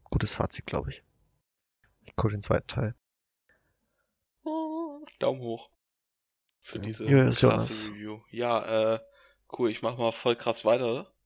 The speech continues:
Speaker 2: Ähm, und, äh, diese Review wird euch echt richtig den Arsch versohlen. Äh, nee, ich, ich bin bei, bei drei Sternen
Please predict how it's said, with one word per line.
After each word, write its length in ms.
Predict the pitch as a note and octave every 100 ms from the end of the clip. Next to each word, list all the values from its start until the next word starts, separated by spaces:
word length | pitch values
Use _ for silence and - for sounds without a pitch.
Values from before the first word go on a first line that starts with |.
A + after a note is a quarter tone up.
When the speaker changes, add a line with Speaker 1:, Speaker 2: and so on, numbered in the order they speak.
| _ _ _ -
Speaker 2:
Ähm, 340 | G#2+ G#2 G2+ -
und, 500 | G#2 G2+ G2 - -
äh, 280 | G2+ G2+
diese 540 | G2 A#2 G#2+ G#2 G#2 G#2 -
Review 520 | G#2 G#2 G#2+ G#2+ G#2+
wird 160 | G#2
euch 200 | G#2 G2+ -
echt 440 | G#2+ - - - G#2
richtig 360 | - - G2+
den 160 | - F#2+
Arsch 240 | G2 G#2 -
versohlen. 420 | G2+ G#2 A2+ - _ _ _ _ _ _ -
Äh, 220 | G#2+ G#2+ A2
nee, 200 | G2+ F#2+
ich, 580 | F2+ G#2 A#2 A#2 -
ich 140 | A#2+ -
bin 160 | C#3
bei, 320 | C#3+ B2+ B2 G#2+
bei 140 | A2
drei 280 | A2 G#2+ B2+
Sternen 520 | C#3+ - C#3+ D#3+ F#3+